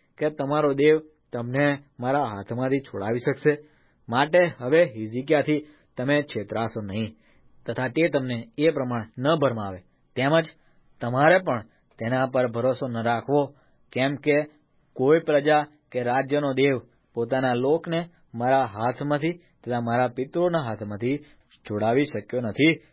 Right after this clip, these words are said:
તો મારા હાથમાંથી તમને છોડાવવાને તમારો દેવ કેટલો એક શક્તિમાન નીવ-, નીવડશે. તેના સરદારો પણ દેવ યહોવાની વિરુદ્ધ તથા તેના સેવક હિઝકિયાની વિરુદ્ધ તેથી પણ વધારે બોલ્યા.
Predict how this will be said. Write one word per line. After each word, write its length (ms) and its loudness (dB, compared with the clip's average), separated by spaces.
તો 100 0
મારા 300 2
હાથમાંથી 560 0
તમને 320 -4
છોડાવવાને 520 2
તમારો 280 0
દેવ 240 4
કેટલો 260 2
એક 160 4
શક્તિમાન 420 -4
નીવ-, 320 -2
નીવડશે. 640 2
તેના 260 0
સરદારો 480 4
પણ 260 -2
દેવ 400 0
યહોવાની 580 -4
વિરુદ્ધ 380 0
તથા 440 -4
તેના 320 0
સેવક 340 0
હિઝકિયાની 540 -4
વિરુદ્ધ 280 -2
તેથી 260 2
પણ 200 -2
વધારે 300 -6
બોલ્યા. 360 -4